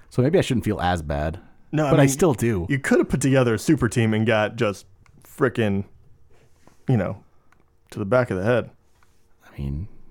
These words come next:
Speaker 1: why can't, oh my God, let's just score, Seattle. Get the ball back. Okay.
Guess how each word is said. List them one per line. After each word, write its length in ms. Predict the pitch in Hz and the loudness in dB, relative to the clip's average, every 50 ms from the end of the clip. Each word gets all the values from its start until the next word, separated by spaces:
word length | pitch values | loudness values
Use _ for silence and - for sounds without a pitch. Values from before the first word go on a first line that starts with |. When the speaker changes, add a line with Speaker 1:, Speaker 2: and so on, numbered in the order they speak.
| - - - - - - - - | -20 -20 -20 -20 -20 -20 -18 -10
Speaker 1:
why 160 | - 104 123 | -6 -4 -4
can't, 320 | 139 - - 90 76 65 - _ _ _ _ _ _ _ _ - - - - - - - | -4 -2 -2 -2 -2 -4 -6 _ _ _ _ _ _ _ _ -20 -20 -20 -20 -20 -12 -10
oh 220 | 120 113 - - - | -10 -8 -10 -10 -16
my 100 | - - | -20 -20
God, 260 | - - - - - - _ - | -20 -20 -20 -20 -20 -20 _ -20
let's 140 | - - - | -20 -20 -20
just 180 | - - - - _ _ _ | -20 -20 -20 -20 _ _ _
score, 520 | - - - - - 127 127 139 131 104 - | -16 -14 -10 -8 -4 -2 0 0 0 -2 -6
Seattle. 400 | - - 71 80 82 76 73 71 | -8 -8 -4 -4 -4 -4 -4 -6
Get 200 | 71 - 98 113 | -6 -6 -6 -4
the 40 | - | -4
ball 220 | 131 127 123 120 117 | -2 0 0 0 0
back. 420 | 113 101 98 98 95 - - - - _ _ _ _ _ _ _ _ _ _ _ _ _ _ _ _ _ _ _ _ _ _ _ _ _ _ _ _ _ _ _ _ _ _ _ _ - | 0 0 0 0 -2 -4 -8 -18 -20 _ _ _ _ _ _ _ _ _ _ _ _ _ _ _ _ _ _ _ _ _ _ _ _ _ _ _ _ _ _ _ _ _ _ _ _ -2
Okay. 260 | - 107 - - - | -2 -2 -2 -6 -14